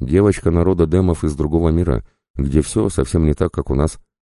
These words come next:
ответила леди Ляля с оттенком нежности в голосе, глядя на свою собеседницу с лукавым любопытством.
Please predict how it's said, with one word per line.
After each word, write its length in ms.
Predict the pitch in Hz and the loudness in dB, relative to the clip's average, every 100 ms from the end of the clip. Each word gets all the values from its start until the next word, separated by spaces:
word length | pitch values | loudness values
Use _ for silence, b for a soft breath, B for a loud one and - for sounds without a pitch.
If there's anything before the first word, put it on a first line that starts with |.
| _ | _
ответила 600 | - 62 64 69 62 62 | -6 0 0 2 0 0
леди 260 | 53 65 60 | 0 0 0
Ляля 420 | 65 90 90 85 - | 2 2 2 0 -2
с 120 | - | -4
оттенком 460 | 76 - 76 73 | -4 -2 -2 0
нежности 400 | 76 87 76 - | 2 2 0 -2
в 80 | 85 | -4
голосе, 460 | 90 69 - - - b b | 0 0 0 -4 -6 b b
глядя 320 | 62 69 65 | 0 2 2
на 100 | 62 | 0
свою 220 | 67 65 64 | -2 -2 -2
собеседницу 800 | 60 62 - 87 78 - 73 - | -2 -2 -2 2 0 0 -2 -2
с 140 | - | -4
лукавым 460 | 71 67 71 69 67 | -4 -2 0 0 0
любопытством. 640 | 62 64 60 - - 50 | 0 0 -2 -6 -6 -6